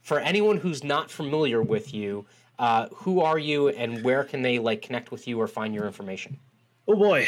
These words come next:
Speaker 2: So, uh, I am that dude from the internet that prints them guns and such.
Speaker 1: <laughs>
Speaker 2: Um,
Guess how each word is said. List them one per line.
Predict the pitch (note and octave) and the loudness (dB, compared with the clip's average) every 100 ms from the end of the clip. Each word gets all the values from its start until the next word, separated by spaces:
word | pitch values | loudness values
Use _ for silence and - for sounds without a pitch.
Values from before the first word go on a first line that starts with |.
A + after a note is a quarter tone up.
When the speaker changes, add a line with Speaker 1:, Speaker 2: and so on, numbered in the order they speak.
| - | 0
Speaker 2:
So, | - - F3+ F3 | -4 2 4 6
uh, | E3+ E3 D#3+ D3+ | 6 6 4 2
I | C3+ F#3+ | 2 4
am | G#3+ F#3+ | 4 4
that | F3 D#3+ | 4 2
dude | C#3 F3 - | 4 2 2
from | E3 D#3 | 0 2
the | |
internet | D3+ D3+ C#3+ C#3 | 2 4 2 2
that | C3+ - | 0 -2
prints | - C#3+ - | -2 -2 0
them | C3+ B2 | 0 2
guns | C3+ A#2+ G#2 A#2+ | 2 0 -2 -6
and | A2+ | -6
such. | - A2+ - F3 G#3+ | -4 -4 -2 -4 -4
Speaker 1:
<laughs> | G#3+ A3 - | -6 -8 -2
Speaker 2:
Um, | E3+ C3 C3 B2 A#2+ A#2+ | 2 4 4 2 2 0